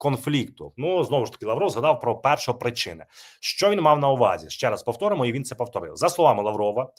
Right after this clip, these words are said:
забезпечення позаблокового та без'ядерного статусу України та припинення фактичного геноциду російського та російськомовного населення. Ось що він називає першопричинами.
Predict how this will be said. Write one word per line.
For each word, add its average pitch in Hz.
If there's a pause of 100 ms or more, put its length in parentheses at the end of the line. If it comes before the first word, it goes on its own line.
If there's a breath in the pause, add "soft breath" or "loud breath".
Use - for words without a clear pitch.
(300 loud breath)
забезпечення 143
позаблокового 120
та 113
без'ядерного 104
статусу 98
України 170
та 127
припинення 139 (180 loud breath)
фактичного 131
геноциду 107
російського 117
та 101 (180 soft breath)
російськомовного 110
населення. 95
Ось 143
що -
він 98
називає 104
першопричинами. 95